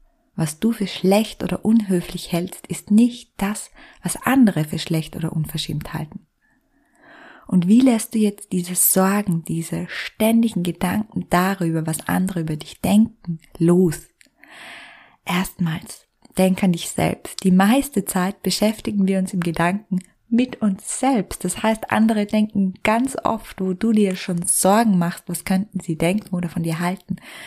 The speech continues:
überhaupt gar nichts. Und wenn du dir weniger Gedanken darüber machst, was andere über dich denken,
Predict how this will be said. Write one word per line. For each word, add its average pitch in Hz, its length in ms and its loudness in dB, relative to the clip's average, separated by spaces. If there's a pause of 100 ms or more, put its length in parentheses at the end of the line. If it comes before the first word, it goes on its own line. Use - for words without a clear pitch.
(240)
überhaupt - 880 0
gar 180 240 4
nichts. - 560 -6 (1800)
Und 190 580 4 (380)
wenn 214 320 4
du 254 140 0
dir 208 460 0
weniger 226 600 0
Gedanken 180 800 -4 (420)
darüber 196 440 0
machst, - 340 -6
was 165 160 -6
andere 185 400 -2
über 165 120 -8
dich - 220 -12
denken, - 560 -2